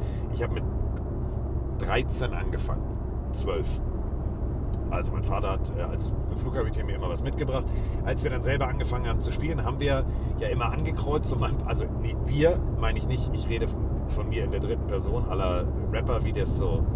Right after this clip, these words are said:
heute gang und gäbe ist, sondern wir meine ich tatsächlich Andreas. Also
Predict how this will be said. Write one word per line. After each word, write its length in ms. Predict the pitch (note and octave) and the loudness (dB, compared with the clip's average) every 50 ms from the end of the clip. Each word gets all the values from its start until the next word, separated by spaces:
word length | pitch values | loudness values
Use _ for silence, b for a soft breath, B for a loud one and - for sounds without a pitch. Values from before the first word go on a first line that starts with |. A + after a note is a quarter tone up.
| - - - - | 2 2 2 2
heute 320 | A2 A2 G#2 G2+ G2 F#2+ - - | 2 2 2 2 2 2 2 0
gang 180 | A2+ G#2+ G2+ G2 | 0 0 0 0
und 160 | F#2+ - - | 0 0 0
gäbe 180 | - A2 B2+ D3+ | 2 2 2 2
ist, 160 | D3 - - B B B B B B | 2 2 0 B B B B B B
sondern 320 | B - C3 C3 C3 A#2+ - B B B B B - | B 2 2 2 2 0 0 B B B B B 0
wir 280 | - C#3 D#3 F#3 G#3+ G#3+ | 0 4 6 6 6 6
meine 280 | F#3 D#3+ D#3+ F#3 G3+ | 6 2 2 2 2
ich 80 | F#3+ - | 2 2
tatsächlich 420 | - D3 B2+ D3 D3 E3+ E3+ E3 | 2 2 4 2 2 2 2 2
Andreas. 440 | D#3+ - D#3+ F#3+ D#3 - - - - - | 2 2 4 4 4 4 2 2 0 0
Also 280 | B2 C3+ C3 D3 C#3 | 0 0 2 2 2